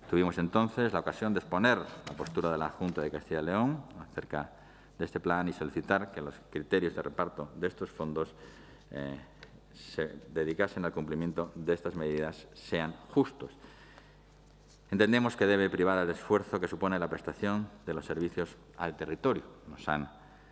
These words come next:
oído también decir esto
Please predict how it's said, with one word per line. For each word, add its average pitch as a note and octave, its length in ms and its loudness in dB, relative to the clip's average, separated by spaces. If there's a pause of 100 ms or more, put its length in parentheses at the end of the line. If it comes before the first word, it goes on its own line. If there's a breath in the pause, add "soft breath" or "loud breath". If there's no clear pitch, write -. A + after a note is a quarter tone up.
(380 loud breath)
oído D2+ 400 2
también C#2+ 520 -4 (360)
decir D2 320 -8
esto D2+ 420 -4